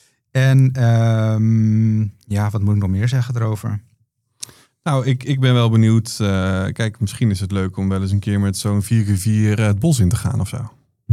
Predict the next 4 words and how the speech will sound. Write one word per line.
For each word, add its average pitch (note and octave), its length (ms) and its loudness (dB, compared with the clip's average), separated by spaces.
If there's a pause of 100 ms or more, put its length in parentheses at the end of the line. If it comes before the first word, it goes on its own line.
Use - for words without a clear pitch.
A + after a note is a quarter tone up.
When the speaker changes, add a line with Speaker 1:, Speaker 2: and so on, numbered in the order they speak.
(560)
Speaker 1:
Ja, A#3+ 420 -6 (380)
of A#2 260 -4
de A2 100 -4
sneeuw. A2+ 400 0